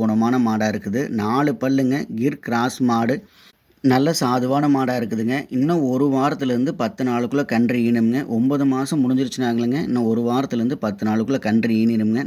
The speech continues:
நல்லா மடி விட்டுக்குச்சு. காம்பு நல்லா சொரப்பு ஏறிக்குச்சுங்க. உங்களுக்கு தேவைப்படுச்சு அப்படின்னா நீ வாங்கிக்கலாம். ஒரு நாளைக்கு ஒரு ஆறு லிட்டர் கறவை தெளிவா கறந்துக்கலாமுங்க. நல்ல காமமைப்பா இருக்குது. நல்ல குணவனத்தில் இருக்குதுங்க. இந்த கிர் கிராஸ் மாட்டினுடைய விற்பனை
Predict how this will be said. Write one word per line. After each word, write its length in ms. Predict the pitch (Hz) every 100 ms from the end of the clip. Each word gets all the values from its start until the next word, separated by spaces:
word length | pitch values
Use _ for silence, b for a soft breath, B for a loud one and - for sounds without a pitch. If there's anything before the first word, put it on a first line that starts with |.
| 101
நல்லா 200 | 113 139 113
மடி 160 | 120 120
விட்டுக்குச்சு. 460 | 104 131 113 - 151 B B B -
காம்பு 320 | 120 143 160 135
நல்லா 160 | 135 120
சொரப்பு 340 | 113 101 117
ஏறிக்குச்சுங்க. 460 | 117 110 107 107 113 - b b b b b _
உங்களுக்கு 280 | 131 139 127 135
தேவைப்படுச்சு 480 | 139 156 147 123 127
அப்படின்னா 280 | 117 139 139
நீ 80 | 120
வாங்கிக்கலாம். 500 | 120 123 107 123 165 123
ஒரு 140 | 117 117
நாளைக்கு 360 | 127 151 143 165 139
ஒரு 100 | 123
ஆறு 120 | 117 123
லிட்டர் 260 | 120 117 107
கறவை 280 | 110 131 139
தெளிவா 240 | 120 113 123 113
கறந்துக்கலாமுங்க. 600 | 113 117 117 110 110 131 110
நல்ல 220 | 107 135 120
காமமைப்பா 540 | 117 127 123 110 113 107
இருக்குது. 260 | 104 120 139 -
நல்ல 200 | 107 127 113
குணவனத்தில் 500 | 117 123 123 117 107
இருக்குதுங்க. 400 | 101 104 104 110 B B B B
இந்த 180 | 123 143 160 123
கிர் 160 | 147 139
கிராஸ் 300 | 135 131 131 135
மாட்டினுடைய 520 | 131 113 117 113 127
விற்பனை 360 | 113 110 135